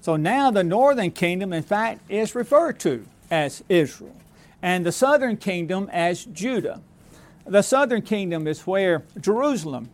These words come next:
is located. That's where the temple is. And so now King, uh, Jeroboam finds himself in the position,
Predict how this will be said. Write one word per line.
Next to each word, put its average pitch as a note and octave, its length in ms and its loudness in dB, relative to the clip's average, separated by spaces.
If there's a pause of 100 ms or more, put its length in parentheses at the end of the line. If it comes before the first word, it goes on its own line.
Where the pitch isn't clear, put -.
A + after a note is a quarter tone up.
(100)
is F3 200 0
located. D3 600 -2 (240)
That's E3+ 240 2
where G#3 120 2
the A3+ 100 4
temple G#3+ 500 -2
is. - 380 -4 (400)
And G3 140 2
so G#3 280 4 (400)
now A#3 540 2 (100)
King, A#3+ 480 0 (380)
uh, E3+ 300 2
Jeroboam F3 960 2 (120)
finds C#4+ 380 2
himself F#3 520 0
in F3+ 100 -4
the E3+ 80 -2
position, F3+ 720 0